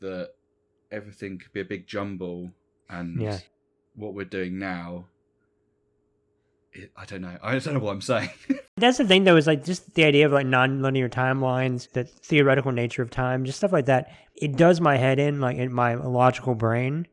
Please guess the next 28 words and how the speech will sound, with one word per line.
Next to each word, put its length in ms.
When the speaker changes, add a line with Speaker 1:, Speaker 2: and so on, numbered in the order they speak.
Speaker 2:
Not 220
in 60
a 40
bad 360
way. 340
It's 140
an 100
exciting 460
way, 160
but 140
it 60
just 180
takes 200
me 80
a 80
while 340
to 360
wrap 320
my 140
head 140
around 280
the 80
concept 480
of, 100
like, 180
time 300
travel 580
and 240